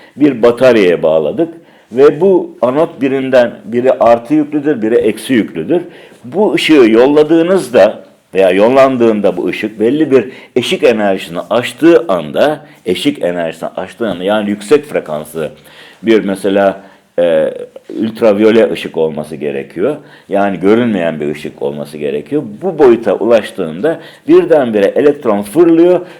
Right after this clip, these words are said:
ve anottan katoda doğru hareket ediyor.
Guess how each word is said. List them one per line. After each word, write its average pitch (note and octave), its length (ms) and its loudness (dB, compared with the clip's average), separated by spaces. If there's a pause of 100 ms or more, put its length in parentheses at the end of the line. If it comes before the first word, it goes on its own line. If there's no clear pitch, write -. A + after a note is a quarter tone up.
(120)
ve C3 360 2
anottan C#3+ 640 0 (360)
katoda C3+ 500 0
doğru G#2+ 340 2 (200)
hareket F2 440 -2
ediyor. B1 380 -8